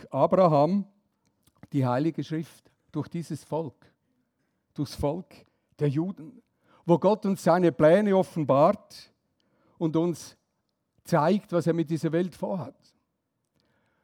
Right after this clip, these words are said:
Und das Beste, das eigentliche Gute, was wir bekommen haben, ist durchs Volk Israel, durch die Juden, ist uns Jesus Christus geschenkt worden.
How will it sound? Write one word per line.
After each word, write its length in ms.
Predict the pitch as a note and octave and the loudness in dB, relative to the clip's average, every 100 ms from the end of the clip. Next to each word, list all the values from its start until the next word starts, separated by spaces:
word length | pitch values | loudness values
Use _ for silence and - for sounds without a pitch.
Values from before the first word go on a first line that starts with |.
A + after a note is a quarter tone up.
| _ | _
Und 160 | F3+ F3+ | -4 2
das 180 | F3 - | 2 2
Beste, 720 | F#3+ C4+ - - D#3 A2+ G#2+ - - | 4 4 4 -2 0 0 -4 -16 -4
das 280 | D#3 - | -4 -2
eigentliche 600 | D#3 G#3 A#3+ A3 - F3+ | -2 -2 0 0 2 2
Gute, 640 | - G3+ C4 - D3 G#3 - _ _ - | 2 2 2 4 4 4 0 _ _ -2
was 180 | E3 D#3+ | 0 2
wir 100 | D#3+ | 0
bekommen 500 | D#3 D#3+ F#3 G3+ D3 | 0 0 0 0 2
haben, 440 | D3+ F3 F3+ F3+ _ _ _ _ _ _ _ _ | 2 2 -2 -4 _ _ _ _ _ _ _ _
ist 500 | F3 E3 - - - _ _ _ _ - | 0 0 0 -16 -20 _ _ _ _ -2
durchs 380 | F#3+ A3 - | -2 -2 -8
Volk 300 | - F3+ F#3+ | -4 -2 -2
Israel, 440 | F#3 G#3 E3 E3 D#3+ | -4 -2 0 0 -2
durch 260 | D#3+ D3+ | -4 -4
die 140 | - D3 | -4 -4
Juden, 360 | D#3+ F#3+ F#3+ | -2 -4 -6
ist 280 | F#3 D#3 - | -4 -6 -4
uns 440 | D3 E3+ C#3+ - _ _ _ C3+ | -6 -6 -12 -20 _ _ _ -6
Jesus 360 | C3+ C#3 C3+ | -4 -6 -12
Christus 420 | - F3 - - | -10 -10 -12 -14
geschenkt 400 | A#2 A#2+ A2+ G#2+ | -14 -12 -14 -14
worden. 280 | A2+ A2 G#2 | -18 -16 -20